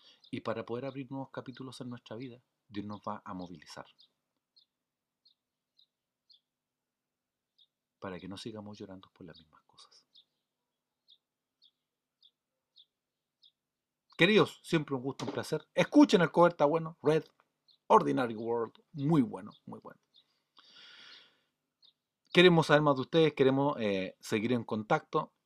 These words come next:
Les damos gracias por estar, sí, eh, hemos tenido feedback de gente, tenemos alguna historia graciosa al respecto, <laughs> que no podemos decirla acá, pero hay una historia de alguien que escuchó nuestro humilde podcast, eh, en un contexto que a mí me dio mucha risa.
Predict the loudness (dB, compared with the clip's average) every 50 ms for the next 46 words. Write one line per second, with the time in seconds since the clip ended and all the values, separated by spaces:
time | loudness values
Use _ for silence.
0 | _ _ -12 -6 -4 -2 0 0 0 -2 -2 0 4 4 4 4 2 0 -4 -4
1 | -4 -6 -8 -8 -8 _ -4 -4 -4 -4 -8 -8 -8 -8 -6 -6 -8 -8 -8 -10
2 | -10 -10 -12 -12 -12 -10 -10 -8 -8 -8 -10 -2 -2 0 0 0 -2 -4 -4 -4
3 | -12 _ -12 -12 -4 -2 -2 -2 -2 -4 -6 -8 -8 -8 _ _ _ -20 _ _
4 | -8 -8 -6 -4 -6 -6 -6 -6 -6 -8 -8 -6 -6 -4 -4 -4 -4 -6 -6 -2
5 | -2 -2 0 0 -2 -2 0 -2 -2 -4 -2 -4 -4 -2 -2 -4 -4 -4 -8 _
6 | -20 -20 -20 -18 -16 -16 -14 -12 -14 -14 -16 _ _ -10 -6 -4 -4 -2 -4 -2
7 | 0 0 0 0 0 -4 -4 -2 -2 0 0 0 -2 -2 -6 -10 -14 -16 -16 -16
8 | -14 -14 -16 -18 -18 -18 -10 -2 2 4 4 6 4 4 4 6 6 8 8 8
9 | 6 4 0 -2 0 0 0 0 0 -4 -6 2 4 4 4 4 2 0 0 2
10 | 2 2 2 0 -2 -2 -2 -2 -4 -2 0 -2 -2 -2 -2 -2 -4 -4 -4 _
11 | -10 -6 -4 -4 -2 -2 -2 -2 -4 -4 -6 -8 -12 _ _ _ _ _ _ _
12 | _ _ _ _ 0 2 2 0 2 0 0 0 2 -2 -2 -2 -4 -2 -2 -2
13 | -2 0 0 2 2 2 2 2 0 0 0 -2 -2 -2 -8 -14 -20